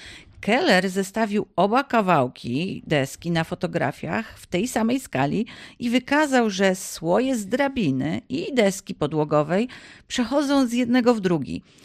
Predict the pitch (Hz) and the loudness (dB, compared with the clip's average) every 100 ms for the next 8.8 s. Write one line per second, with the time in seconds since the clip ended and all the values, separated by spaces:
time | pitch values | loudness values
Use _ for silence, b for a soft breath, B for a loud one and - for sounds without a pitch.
0 | b 180 190 175 165 - 127 - 151 233 | b 0 2 2 0 -2 -6 -6 -2 -2
1 | 254 240 302 302 - 170 170 - 220 220 | 0 2 4 2 0 0 0 0 -2 -2
2 | - - 302 240 151 127 - 190 B B | -6 -4 -2 0 0 -2 -4 -6 B B
3 | B 214 240 415 381 - 277 262 - - | B 2 4 2 -2 0 0 0 -4 -4
4 | 262 254 254 240 - 269 - 214 208 160 | -2 -2 -2 -2 -4 -6 -4 -4 -4 -4
5 | - 180 196 180 175 - - 214 196 156 | 0 2 2 0 -2 -4 0 2 2 -2
6 | 160 208 226 - 165 - - 156 151 160 | 2 2 2 -2 -12 -12 -6 -2 0 0
7 | 202 - - 277 185 185 196 - 175 170 | -4 -8 -6 -2 0 -2 -6 -4 -4 -2
8 | 160 151 156 156 156 143 - 135 | -4 0 0 0 -2 -2 -2 -4